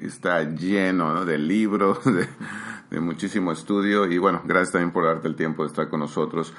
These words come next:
Yo, yo veo en ti un hombre que, que le encanta aprender. Y eso sé que, eh, el aprender te lleva a reinventarte, a comenzar cosas nuevas, ¿no? Vez con vez.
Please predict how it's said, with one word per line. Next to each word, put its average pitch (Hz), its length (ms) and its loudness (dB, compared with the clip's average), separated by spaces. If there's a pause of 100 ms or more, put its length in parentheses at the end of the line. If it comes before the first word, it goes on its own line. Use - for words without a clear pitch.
(420)
Yo, 127 120 4
yo 143 160 2
veo 170 120 2
en 156 140 2
ti 135 220 6
un 127 160 4
hombre 113 300 2
que, 92 280 0
que 95 100 -4
le 85 120 0
encanta 95 360 0
aprender. 73 640 0 (580)
Y 95 200 0
eso 98 720 2
sé 90 220 -2
que, 87 440 2
eh, 82 380 -2
el 85 100 0
aprender 85 560 0
te 90 120 -2
lleva 85 500 0
a 76 140 -4
reinventarte, 78 800 0
a 80 80 -4
comenzar 78 360 -4
cosas 82 300 -6
nuevas, 80 640 0 (100)
¿no? 82 380 -4
Vez 78 260 -2
con 76 220 -4
vez. 76 360 -2